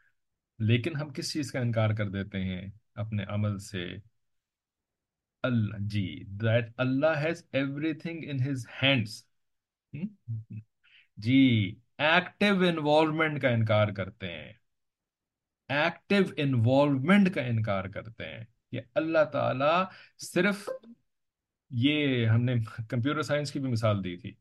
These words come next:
दो किस्म के सॉफ्टवेयर प्रोग्राम्स होते हैं ना, एक होता है इंटरैक्टिव सॉफ्टवेयर प्रोग्राम और एक होता है बैच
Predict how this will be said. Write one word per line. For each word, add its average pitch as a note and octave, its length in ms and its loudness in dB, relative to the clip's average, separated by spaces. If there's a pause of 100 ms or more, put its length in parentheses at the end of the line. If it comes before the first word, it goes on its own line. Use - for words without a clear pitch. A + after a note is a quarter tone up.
(640)
दो A#2 240 0
किस्म A#2+ 300 -2
के A#2 100 -2
सॉफ्टवेयर A#2 460 0
प्रोग्राम्स G#2+ 460 4
होते G2 220 -4
हैं D#3+ 60 -6
ना, E3 100 -4
एक A2+ 240 0
होता A2 240 -2
है A2+ 100 -4
इंटरैक्टिव A2+ 560 4
सॉफ्टवेयर A2 460 -4
प्रोग्राम F2+ 440 -12
और A2+ 160 0
एक A#2+ 100 0
होता A2+ 240 0
है C3+ 60 0
बैच A#2+ 720 2